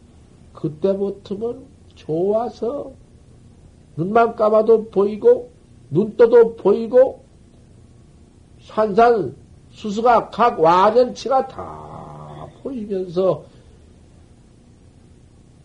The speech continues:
연비지 육가장 달라대기 다 보이네.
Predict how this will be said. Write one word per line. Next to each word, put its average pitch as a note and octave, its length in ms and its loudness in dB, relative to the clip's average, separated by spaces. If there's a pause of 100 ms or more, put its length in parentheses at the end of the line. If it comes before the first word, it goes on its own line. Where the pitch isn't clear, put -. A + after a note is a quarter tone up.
(160)
연비지 G#3 680 2
육가장 G#3 500 0
달라대기 F3 460 0
다 G#2 300 -6
보이네. G#2 480 -12